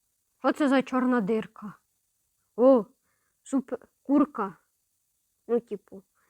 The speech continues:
вас достатньо має бути курки, даже, може, у вас не бути курки, і вам дадуть це.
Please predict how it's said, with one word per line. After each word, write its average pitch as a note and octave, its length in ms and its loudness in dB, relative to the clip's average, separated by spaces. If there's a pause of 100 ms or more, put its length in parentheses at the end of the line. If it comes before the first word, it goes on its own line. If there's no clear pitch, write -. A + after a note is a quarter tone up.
(140)
вас A#3+ 140 0
достатньо C#4 580 2
має C#4+ 220 2
бути C#4 300 -2
курки, E4+ 360 -2
даже, A3 460 -2
може, B3 320 -2
у A#3 60 -2
вас B3 300 -6 (280)
не A#3 80 -2
бути C4 320 0
курки, A#3+ 400 -6
і G3+ 40 -4
вам G3 240 -4
дадуть F#3+ 380 -4 (100)
це. G3 180 -20